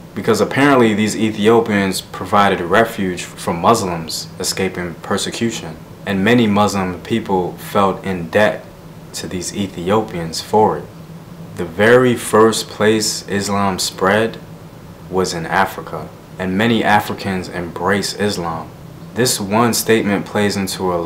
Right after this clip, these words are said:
larger historical theme concerning the uniqueness of black Africans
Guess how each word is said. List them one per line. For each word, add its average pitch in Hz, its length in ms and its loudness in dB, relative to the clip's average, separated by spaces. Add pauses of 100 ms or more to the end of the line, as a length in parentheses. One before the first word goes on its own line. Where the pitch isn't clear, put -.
(140)
larger 95 400 2
historical 92 960 -2
theme 90 340 -4 (380)
concerning 110 600 0
the 95 100 -2
uniqueness 92 640 -2
of 85 200 -6
black 92 340 0
Africans 87 840 -2